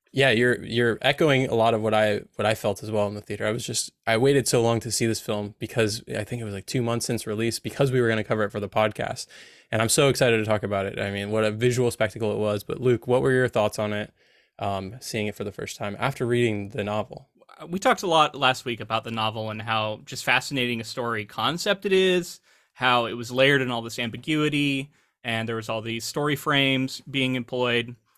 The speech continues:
Speaker 2: Um, and I thought, like, they probably would dispense with a lot of that and just focus on the story itself. And I was right on that account. Um, I, I expected it to be surreal, but it was even more surreal perhaps than I was ready for.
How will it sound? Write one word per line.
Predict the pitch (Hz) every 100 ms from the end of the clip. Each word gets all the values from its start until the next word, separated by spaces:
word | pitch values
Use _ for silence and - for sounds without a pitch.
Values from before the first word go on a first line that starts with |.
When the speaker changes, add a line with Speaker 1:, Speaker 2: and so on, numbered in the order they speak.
| _
Speaker 2:
Um, | 123 113 104 107 120
and | 123 123
I |
thought, | 143 208 180
like, | 185
they | 196 180
probably | - 240
would | 175
dispense | 139 - 143 135
with | 135
a | 120
lot | 117 117
of | 113
that | 110 113
and | 110
just | 131 -
focus | - 131 131 -
on | 123
the | 110
story | - 110 107
itself. | 92 123 110 107 110
And | 104 - - _
I | -
was | 135 127
right | 190 180
on | 135
that | 156
account. | 147 - 110 110 -
Um, | 110 110 113 120 -
I, | 131 -
I | 143
expected | 131 - 233 220
it | 170 -
to |
be | - 123
surreal, | - 120 117 113 107 107 _ _ _ _ _
but | 123 113 104
it | 135
was | 135 123
even | 147 131
more | 131 143 143
surreal | - 123 120 107
perhaps | 120 113 117 -
than | 113
I | 107
was | 113 110
ready | 117 110
for. | - 110 110 107